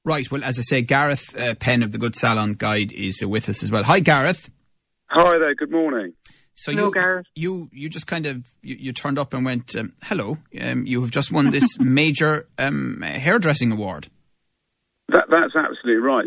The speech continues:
Speaker 2: So we completely surprised Mary by turning up at her salon unexpected with a, a trophy and a bunch of flowers, um, because absolutely fantastic, of course,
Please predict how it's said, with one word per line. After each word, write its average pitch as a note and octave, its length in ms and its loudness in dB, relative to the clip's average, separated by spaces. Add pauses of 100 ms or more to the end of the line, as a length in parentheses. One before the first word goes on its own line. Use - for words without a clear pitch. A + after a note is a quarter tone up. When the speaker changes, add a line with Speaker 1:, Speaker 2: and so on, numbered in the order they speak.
Speaker 2:
So A#2+ 80 -2
we A#2+ 280 0 (220)
completely B2+ 560 0 (100)
surprised A2+ 640 -2
Mary G2 520 -2 (400)
by G2+ 280 4 (160)
turning B2 280 4
up G#2+ 200 2
at G#2+ 80 6
her G#2 220 2
salon G2 340 0
unexpected G2+ 840 0
with G2+ 120 6
a, F#2+ 120 4 (320)
a C#2+ 60 -10 (160)
trophy B2 320 4
and G#2+ 80 4
a G2+ 60 2
bunch A2 320 2
of - 120 -10
flowers, G2+ 400 4 (640)
um, G#2+ 400 2 (320)
because A2 240 0 (160)
absolutely A#2+ 760 4
fantastic, G#2+ 520 0
of F2 80 -6
course, G#2 180 2